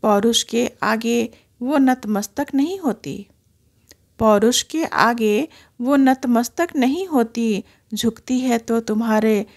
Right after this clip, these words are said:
निस्वार्थ प्रेम के आगे और इस प्रेम की खातिर अपना सर्वस्व न्यौछावर कर देती है। हौसला हो निभाने का तभी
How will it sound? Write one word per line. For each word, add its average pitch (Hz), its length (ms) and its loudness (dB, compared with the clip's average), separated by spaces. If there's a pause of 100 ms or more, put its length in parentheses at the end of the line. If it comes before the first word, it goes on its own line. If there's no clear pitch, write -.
(220)
निस्वार्थ 240 680 0 (140)
प्रेम 226 320 -2
के 165 180 -8
आगे 139 560 -4 (1000)
और 190 300 0 (340)
इस - 140 -4
प्रेम 262 340 2
की 302 160 -6
खातिर 240 540 -2
अपना 226 440 -4
सर्वस्व 247 800 -2 (360)
न्यौछावर 226 640 -2
कर 196 220 -8
देती - 360 -10
है। 190 240 -10 (1200)
हौसला 240 440 2
हो 254 180 2
निभाने 233 560 0
का 254 340 -2 (400)
तभी 349 540 0